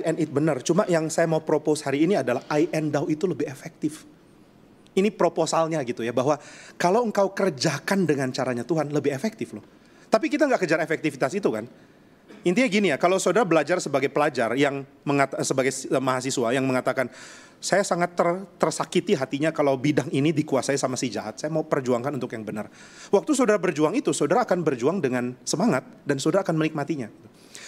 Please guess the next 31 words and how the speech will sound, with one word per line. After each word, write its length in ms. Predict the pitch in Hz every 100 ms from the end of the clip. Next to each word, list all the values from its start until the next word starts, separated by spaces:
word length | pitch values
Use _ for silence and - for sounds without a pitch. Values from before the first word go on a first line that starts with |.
| -
Cuma 240 | - 233 285
seringkali 400 | 233 220 214 233
kan 120 | 247
kita 160 | 233 -
berjuang 360 | 185 160 156 180
di 80 | 139
satu 200 | 135 127
sisi, 280 | 127 147 196
lalu 160 | 180 196
kemudian 280 | 147 147 196
menjadi, 400 | 156 135 131 135 - - - - -
maaf 160 | 156 147
kalau 200 | 139 127
saya 120 | 131
pakai, 280 | 127 - 127
autis 360 | 156 156 - 139
di 120 | 127
sisi 200 | 131 135
lain. 280 | 147 123 113
Ini 160 | 143
autis 320 | 131 113 104
penyakit 320 | - 117 120 127
yang 240 | 113 113
nggak 160 | 117 113
boleh 240 | 113 113
dihina, 320 | 110 131 123
saya 160 | 104 147
nggak 160 | 131
sedang 240 | - 127 120
menghina. 360 | 131 123 120 110
Cuma 240 | 170 208